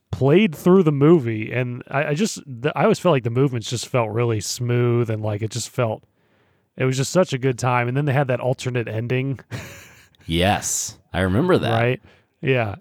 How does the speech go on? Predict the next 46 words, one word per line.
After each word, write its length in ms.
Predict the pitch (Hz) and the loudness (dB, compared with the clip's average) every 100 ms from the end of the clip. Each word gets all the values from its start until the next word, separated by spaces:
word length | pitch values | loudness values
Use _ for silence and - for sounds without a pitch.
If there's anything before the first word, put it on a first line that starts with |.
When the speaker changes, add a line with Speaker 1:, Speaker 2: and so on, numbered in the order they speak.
| 135 | -4
Speaker 1:
But 160 | 120 131 | -2 0
then, 320 | 165 165 - _ _ | 0 0 -8 _ _
and 160 | 139 135 | -4 0
that 100 | 185 | 0
was 80 | 120 | 0
just 160 | 131 | -4
a 40 | 110 | -4
great 340 | 117 127 120 _ _ | -2 -2 -2 _ _
one 280 | 123 123 170 | -4 -2 -2
player. 360 | - 110 98 101 | -2 -6 -6 -4
Then 160 | 131 | -2
you 100 | 156 | 0
had, 360 | 123 123 113 107 _ _ _ _ _ 170 107 | 0 -2 -4 -10 _ _ _ _ _ -20 -6
you 100 | 127 | -4
could 160 | 127 110 | -4 -2
do 360 | 127 123 113 101 _ | -2 0 -2 -8 _
two 160 | - 156 | -4 -2
player 400 | - 127 117 107 | 0 -2 -2 -4
duels 680 | 95 131 117 92 87 - - | -2 0 0 -4 -8 -10 -2
Speaker 2:
Right. 400 | 104 104 - - - | 2 2 0 -10 -8
Speaker 1:
with 120 | 110 101 | -4 -2
each 160 | 98 113 | -2 -4
other, 200 | 98 98 | -4 -2
right? 160 | 101 | 2
Speaker 2:
And, 120 | - | 4
like, 120 | 139 120 | 4 2
Speaker 1:
So, 80 | |
Speaker 2:
the, 80 | 127 | 2
Speaker 1:
I 20 | 127 | 2
mean, 80 | 117 | 2
Speaker 2:
the 60 | |
Speaker 1:
that 120 | 113 117 | 2 0
Speaker 2:
people, 120 | - | 4
Speaker 1:
was 200 | 170 - | 2 0
Speaker 2:
the 120 | - 127 | -6 -2
people 260 | 160 160 | 0 2
they 140 | 135 107 | 2 2
had 260 | 117 117 | 0 0
in 80 | 110 | 0
the 80 | 82 | 0
game 480 | 71 127 120 64 65 | -2 0 0 -2 -6
too, 520 | - 131 67 50 - - - _ - | -2 0 2 0 -6 -12 -20 _ -6
you 480 | 76 80 76 76 - | 0 2 4 2 0
could 200 | - 85 | -2 -4
play 600 | - 90 78 76 73 73 - _ _ _ _ _ | -2 -2 0 0 0 -4 -8 _ _ _ _ _
as 840 | 76 78 73 73 73 71 - - | -2 0 0 0 0 -2 -4 -6